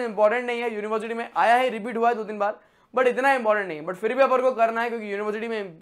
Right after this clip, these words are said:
ये आया हुआ है। यूरिन फॉर्मेशन के अंदर ही, यूरिन फॉर्मेशन की सबसे पहली स्टेप होती है glomerular filtration rate। Glomerular filtration rate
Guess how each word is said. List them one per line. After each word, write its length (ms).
ये 360
आया 200
हुआ 180
है। 140
यूरिन 400
फॉर्मेशन 520
के 80
अंदर 360
ही, 100
यूरिन 260
फॉर्मेशन 460
की 80
सबसे 280
पहली 500
स्टेप 280
होती 240
है 340
glomerular 720
filtration 580
rate। 180
Glomerular 760
filtration 480
rate 180